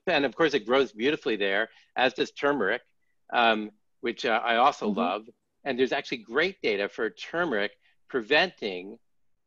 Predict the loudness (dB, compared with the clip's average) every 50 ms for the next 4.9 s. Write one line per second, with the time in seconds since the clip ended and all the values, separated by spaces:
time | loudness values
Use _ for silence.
0 | _ -6 -6 -4 -6 -6 -4 0 2 4 4 2 0 -4 -6 -6 -6 -6 -8 -10
1 | -8 -6 -4 -4 -4 -4 -6 _ -6 -4 -2 2 4 4 4 2 0 -2 -4 -4
2 | -6 -6 -8 -10 -12 -16 _ _ _ _ _ _ -14 -10 -8 -4 -2 0 2 2
3 | 2 0 -2 -4 -6 -6 -8 -10 -14 -16 -18 -18 -20 -20 _ _ _ _ _ _
4 | -6 -4 -4 -4 -4 -4 -4 -4 -4 -4 -6 -8 -10 -10 -14 _ -20 -20